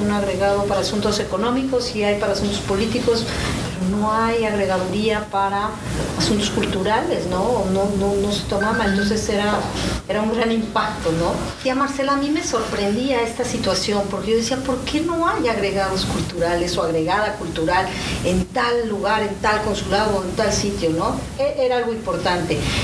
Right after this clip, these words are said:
Me, me encanta la idea de que ahora estés tú diciendo justamente que para ti es importante, pues eso me, me parece sensacional. Y te estoy hablando del consulado de San Diego,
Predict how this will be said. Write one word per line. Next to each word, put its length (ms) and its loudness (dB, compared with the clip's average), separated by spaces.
Me, 340 2
me 140 0
encanta 580 0
la 120 0
idea 320 0
de 160 0
que 140 0
ahora 260 2
estés 440 -2
tú 120 0
diciendo 560 0
justamente 640 0
que 140 -2
para 340 0
ti 180 0
es 160 -2
importante, 600 0
pues 220 -2
eso 220 0
me, 220 2
me 80 -2
parece 420 -2
sensacional. 720 0
Y 60 2
te 60 0
estoy 180 0
hablando 260 2
del 100 -2
consulado 380 0
de 80 -2
San 200 -2
Diego, 360 0